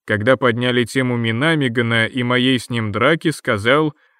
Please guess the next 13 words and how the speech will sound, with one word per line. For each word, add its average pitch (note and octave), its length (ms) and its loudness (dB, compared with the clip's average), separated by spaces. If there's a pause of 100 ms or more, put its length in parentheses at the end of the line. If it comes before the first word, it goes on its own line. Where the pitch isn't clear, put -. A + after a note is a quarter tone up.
(140)
что - 240 -4
Минамиган D#3 720 0
определенно C3+ 720 -2
достояние D3 640 0
префектуры C#3+ 640 0
Яманаси, C3 920 0
ничем A2 460 -4
не D#3 100 0
хуже D#3+ 360 0
знаменитого C3+ 680 0
Хибагана C#3 720 0
из C3+ 240 -4
Хиросимы. B2+ 800 -2